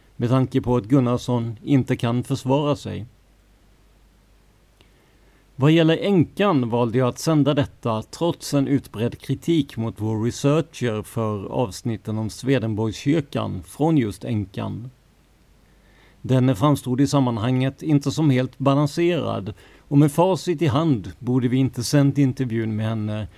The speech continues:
för att bespara henne den påföljande kritik och i vissa fall smutskastning som kom på bland annat Facebook. Och när vi ändå pratar om intervjuer så får jag ofta kritik för att jag håller med gästen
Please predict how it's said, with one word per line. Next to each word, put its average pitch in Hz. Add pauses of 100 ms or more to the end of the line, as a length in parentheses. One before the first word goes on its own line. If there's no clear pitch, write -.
(140)
för 135
att 139
bespara 151
henne 139
den 120
påföljande 117
kritik 127 (140)
och 143
i 135
vissa 139
fall 117
smutskastning 127 (280)
som 139
kom 127
på 123
bland 123
annat 110
Facebook. - (840)
Och 147
när 175
vi 180
ändå 175
pratar 185
om 160
intervjuer 151
så 139
får 151
jag 147
ofta 139
kritik 127
för 139
att 135
jag 123
håller 139
med 147
gästen 110